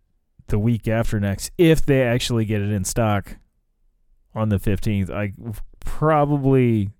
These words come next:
be looking at something like Wednesday of the following week or something of that nature. Or so I'm guessing. That's what I would figure.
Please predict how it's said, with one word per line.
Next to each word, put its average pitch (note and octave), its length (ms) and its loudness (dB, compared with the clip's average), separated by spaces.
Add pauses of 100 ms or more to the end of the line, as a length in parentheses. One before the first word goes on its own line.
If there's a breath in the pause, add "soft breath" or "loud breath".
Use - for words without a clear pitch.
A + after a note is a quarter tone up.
(240)
be C3+ 140 4
looking A2+ 400 0
at F#2 100 -2
something G#2+ 300 -2
like F#2+ 240 -2
Wednesday A2 760 0
of F#2+ 120 0
the F#2+ 80 0
following F#2 540 -2
week E2+ 220 -4
or - 80 -6
something D2+ 360 -10
of C2+ 120 -10
that B1+ 180 -10
nature. G#1+ 400 -14 (1500 soft breath)
Or A#2+ 380 4
so G#2+ 300 0
I'm F#2+ 140 0
guessing. - 420 -8 (1500)
That's G#2+ 480 -4 (300)
what A#2 480 2
I G2 180 0
would F2+ 400 0
figure. D4+ 1200 -6